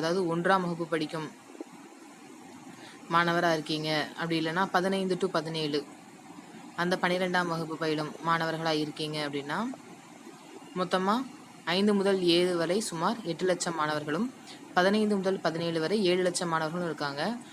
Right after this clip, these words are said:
உங்களோட வங்கி கணக்குல அரசாங்கம் கொடுக்குற பணமெல்லாம் ஏறும் டைரக்ட் பெனிஃபிட் டிரான்ஸ்ஃபர்ல. So, அது சுமூகமா இருக்கிறதுக்காக தான் இந்த கட்டாய பயோமெட்ரிக்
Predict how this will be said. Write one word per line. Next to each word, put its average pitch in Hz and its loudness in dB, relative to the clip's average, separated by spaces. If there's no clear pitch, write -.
உங்களோட 196 6
வங்கி 220 4
கணக்குல 190 2
அரசாங்கம் 196 2
கொடுக்குற 185 0
பணமெல்லாம் 165 0
ஏறும் 151 0
டைரக்ட் 170 2
பெனிஃபிட் 160 -2
டிரான்ஸ்ஃபர்ல. 151 -4
So, 196 2
அது 196 4
சுமூகமா 208 4
இருக்கிறதுக்காக 165 0
தான் 226 2
இந்த 190 -2
கட்டாய 180 2
பயோமெட்ரிக் 160 -2